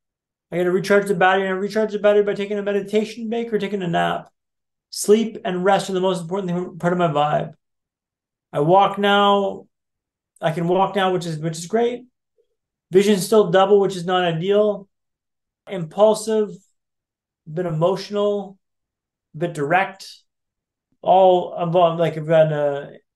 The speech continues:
um, inferiority complex and also superior-, superiority confidence. It's a bit of a vibe I've got going here. Brain injury is kind of a wild time, right? It's not like, um, no brain injury is the same. It's like a thumbprint.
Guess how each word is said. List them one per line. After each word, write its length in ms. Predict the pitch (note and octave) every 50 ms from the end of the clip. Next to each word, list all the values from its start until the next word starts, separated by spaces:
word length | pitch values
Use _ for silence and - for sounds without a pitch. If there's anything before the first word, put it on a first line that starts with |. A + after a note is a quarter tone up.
| _ _ -
um, 340 | D#3+ D3+ C#3+ C#3+ C#3 C#3 C#3+
inferiority 540 | C#3+ C3+ - G3+ G#3 G3 G3 G3 F#3+ G3
complex 400 | G3 F#3+ F#3 F3+ G#3 G3+ G3 G3
and 100 | - F#3
also 200 | F#3+ F3+ D#3+ F3
superior-, 840 | F3 D#3 - - - G3 G3 G3 F#3+ F#3+ F#3 F3 - - - D#3+ E3+
superiority 640 | F3 - - - - G3 G3+ G3 F#3+ G3 G3 G3+ G3
confidence. 460 | G3 F#3+ G3 F#3 G3 G#3+ G3+ F#3 -
It's 100 | - F3
a 20 |
bit 120 | F3 G3+ G#3
of 100 | F#3+ F#3
a 240 | F3+ F3 D#3 C#3+
vibe 380 | C3+ C3+ D#3+ D#3+ F3 F#3 G3 G3
I've 80 | F#3+ G3
got 160 | G3 F#3+ G3
going 240 | G3 G3+ G#3 G3 G3
here. 260 | A3 A#3+ A#3+ A3 A3+ _ _ _ _ _ _ _ _ _ _ _ _ _ _ _ _ _ _ _ _ _ _
Brain 240 | C3+ C3+ G#3 A#3 B3
injury 140 | B3+ C4 B3+
is 80 | A3
kind 140 | - B3 B3+
of 120 | B3 B3 A#3
a 20 |
wild 400 | A3+ A#3 A#3+ B3 B3+ B3 B3 -
time, 360 | - - A#3 C4 C4 G#3+ E3
right? 160 | E3 F3 F#3+
It's 160 | G#3 G3+ G3+ -
not 200 | G#3+ G#3+ A3+ G#3+
like, 300 | G#3 G#3 G#3 G3 G3+ G3+
um, 560 | G3+ G3+ G3+ G3+ G3 F#3+ F#3+ F#3 F3+ - - _ _ _
no 200 | - E3+ G3 G#3
brain 220 | G3+ F3 G#3 G#3+ G#3+
injury 160 | G#3 G3+ G3+
is 80 | G3 E3+
the 40 | -
same. 240 | - G#3 G#3+ A3 G#3+
It's 100 | G#3 G3+
like 140 | G3 F#3+
a 0 |
thumbprint. 680 | - - G#3+ G#3 G3+ C4+ - A3 A#3 A#3 - - - -